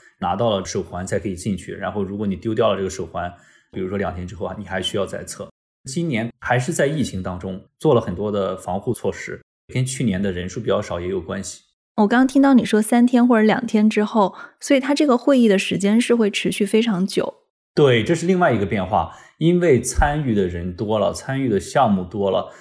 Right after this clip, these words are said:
Speaker 1: 他们延长了整个的时间跨度。我第一次去的时候应该是只有五天的时间，但是今年是有两周。从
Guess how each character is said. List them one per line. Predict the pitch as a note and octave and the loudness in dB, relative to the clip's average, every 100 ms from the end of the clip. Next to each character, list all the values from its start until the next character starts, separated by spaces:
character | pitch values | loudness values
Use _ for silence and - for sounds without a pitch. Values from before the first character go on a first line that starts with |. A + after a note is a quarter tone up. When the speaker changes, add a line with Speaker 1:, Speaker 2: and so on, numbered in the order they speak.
| _ - | _ -6
Speaker 1:
他 | - D#3 | 0 0
们 | D#3 B2+ F#2+ | 2 2 2
延 | F#2 G2 | 0 -2
长 | C3 - F2+ | -6 -6 -4
了 | G2+ F#2 F#2 | -2 -2 -4
整 | - G2 | -8 -8
个 | F2+ A#2 | -4 -4
的 | G2 | -4
时 | F2+ - | -6 -8
间 | A#2 B2 | -6 -4
跨 | C3 B2+ | 0 0
度。 | G2 F#2+ - - _ _ | 0 -6 -8 -16 _ _
我 | B2+ A2 | -4 -4
第 | - E3 | -2 -4
一 | F3 | -2
次 | F3 | -4
去 | C3+ - | -6 -2
的 | A#2+ | 0
时 | F#2+ | 0
候 | G2+ G#2 G#2 - | -2 -4 -6 -6
应 | D3 | -2
该 | D3 D3 | 2 2
是 | D3 A#2+ | 2 0
只 | G2+ A#2+ | 0 0
有 | A#2+ | 0
五 | B2+ G#2+ | 0 -4
天 | F#2+ B2 | -8 -4
的 | A#2 | -4
时 | G2+ F2 | -6 -8
间， | F#2+ F2+ - - _ | -8 -8 -10 -20 _
但 | C#3+ | 0
是 | C3+ | 0
今 | C3+ D3 | 0 -2
年 | B2+ F#2+ | -2 -4
是 | G2+ G#2 | -4 -6
有 | G2+ | -4
两 | G#2+ F2 - | -2 -4 -6
周。 | - F#2 - _ _ - | -6 -6 -6 _ _ -12
从 | - G2 G#2+ B2 | -4 -4 -4 -6